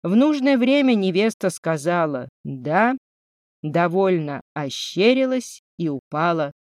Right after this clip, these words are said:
в обморок. Мои придворные задвигались, зашумели, сразу увидели в церемонии дурной знак. Я только тяжело вздохнул, нагнулся, поднял на руки теперь уже жену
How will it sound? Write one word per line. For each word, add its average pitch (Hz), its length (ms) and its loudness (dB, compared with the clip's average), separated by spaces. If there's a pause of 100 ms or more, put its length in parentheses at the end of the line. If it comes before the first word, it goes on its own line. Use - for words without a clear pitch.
(160)
в 135 160 -14
обморок. 135 460 -8 (800)
Мои 180 260 2
придворные 240 680 2
задвигались, 202 880 -2
зашумели, 160 920 0 (280)
сразу 196 480 0
увидели 214 520 0
в - 60 -6
церемонии 202 680 0
дурной 170 480 -2
знак. 156 400 -4 (760)
Я 170 220 0
только 185 340 -2
тяжело 180 420 -2
вздохнул, 180 640 0
нагнулся, 202 840 -2 (560)
поднял 202 540 2
на 175 300 0
руки 143 400 -6 (180)
теперь 156 420 -4
уже 135 280 -6
жену 139 520 -4